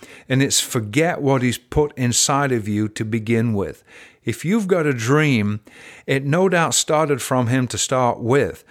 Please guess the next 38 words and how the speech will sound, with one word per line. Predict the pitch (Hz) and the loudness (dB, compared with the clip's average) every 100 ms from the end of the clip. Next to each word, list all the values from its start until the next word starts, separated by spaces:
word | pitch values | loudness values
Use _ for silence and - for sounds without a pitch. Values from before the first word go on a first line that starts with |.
| - - | -20 -12
So | - - 135 123 127 - - | -4 0 2 2 0 -6 -6
ask | 151 190 - - | -4 0 0 -2
Him | - - 123 120 123 - - - | -6 -4 -2 0 -4 -8 -20 -2
to | 139 | 0
reignite | 120 131 147 143 120 117 127 147 165 - 110 | 2 2 2 2 0 0 0 0 -2 -6 -2
that | 107 110 - - | -2 -2 -4 -8
so | - 143 135 127 | -2 2 2 2
that | 135 131 | 0 0
it | 98 | -6
creates | - 131 143 165 - | -4 0 2 0 0
such | - 147 120 - | -2 -2 -4 -8
hot | - 170 - - | -4 -2 -2 -6
coals | - 202 190 131 120 110 | -2 2 4 2 0 -2
that | 120 135 | -2 -2
you're, | 127 135 117 - - | -2 -2 -2 -10 -10
you, | 127 143 | -4 -4
the, | 135 151 147 | 2 2 2
there's | 143 135 | 0 0
nothing, | 147 175 - | 0 -2 -2
you | 160 165 | -2 -2
can't | - 196 170 | 0 -2 0
get | 170 | 2
away | 151 123 127 | 2 4 2
from | 123 - 95 | 0 -2 -4
it. | 90 | -4
You | 113 | -4
go | 117 135 | 0 2
to | 117 | 2
bed | 107 98 170 | 0 0 0
thinking | 175 - 127 - 113 | 0 -2 0 0 -2
about | 98 101 98 107 | 0 0 0 0
it. | 107 | -2
You | 110 | 0
wake | 117 170 180 | 2 0 2
up | 180 156 | 0 0
thinking | - 120 113 113 | -2 -2 -2 -2
about | 104 98 101 98 | -2 0 2 2
it. | 107 | 0